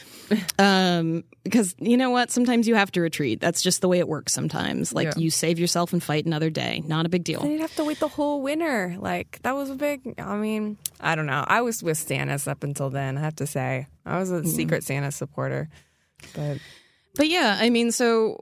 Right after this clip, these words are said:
Speaker 2: you know, um, I, I thought it was a bit weird. The thing that did strike me as be-, being a bit weird is after all of that sympathy that Stannis had for his daughter had been established, that he would do anything for her, all of that,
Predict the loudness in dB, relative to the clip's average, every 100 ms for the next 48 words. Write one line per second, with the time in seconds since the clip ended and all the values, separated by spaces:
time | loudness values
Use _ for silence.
0 | -4 2 4 4 2 2 0 0 4 4
1 | 4 4 2 -2 -10 _ _ _ _ _
2 | _ _ 4 6 6 4 4 4 4 4
3 | 2 4 4 4 4 4 4 4 2 0
4 | -6 -8 _ _ _ _ _ _ _ _
5 | -6 -4 2 2 6 4 4 4 4 4
6 | 2 2 4 2 4 4 4 2 2 2
7 | 2 0 2 2 2 2 2 0 0 0
8 | 0 2 2 2 0 0 0 0 0 0
9 | -2 2 0 2 0 2 0 0 -2 -2
10 | 0 0 2 0 0 -2 -4 0 0 2
11 | 0 2 2 0 0 -2 0 0 0 0
12 | 0 0 2 0 0 0 0 -2